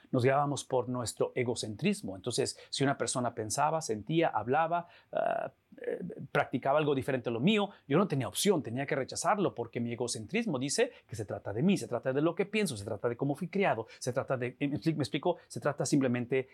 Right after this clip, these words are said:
como yo como el epicentro de esto, pero la libertad que hay en Cristo es que Cristo siendo el epicentro, siendo el agente de la creación, donde Génesis me dice que todo fue creado por Él y para Él, Colosenses me enseña que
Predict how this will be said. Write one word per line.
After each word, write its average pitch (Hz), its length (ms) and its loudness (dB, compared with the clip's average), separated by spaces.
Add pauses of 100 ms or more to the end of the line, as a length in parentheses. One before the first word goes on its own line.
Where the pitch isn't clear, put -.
(240)
como 131 300 2
yo 160 180 2
como 170 180 2
el 135 80 2
epicentro 120 480 0
de 143 80 4
esto, 120 260 -4 (160)
pero 139 160 2
la 135 80 4
libertad 135 680 2
que 226 100 -2
hay 220 120 2
en 170 100 4
Cristo 170 440 0 (120)
es 131 160 0
que 143 120 2
Cristo 160 380 4
siendo 220 400 6
el 254 80 4
epicentro, 117 640 -2 (120)
siendo 208 340 6
el 196 100 4
agente 233 480 4
de 139 80 2
la 117 120 0
creación, 131 480 0 (160)
donde 120 200 4
Génesis 208 380 0
me 170 120 0
dice - 200 0
que 135 80 -2
todo 156 240 -2
fue 147 140 -2
creado 123 280 0
por 180 220 2
Él 165 260 2 (160)
y 175 120 6
para 156 200 4
Él, 131 100 0
Colosenses 196 520 0
me 139 120 2
enseña 127 360 0
que 120 220 -2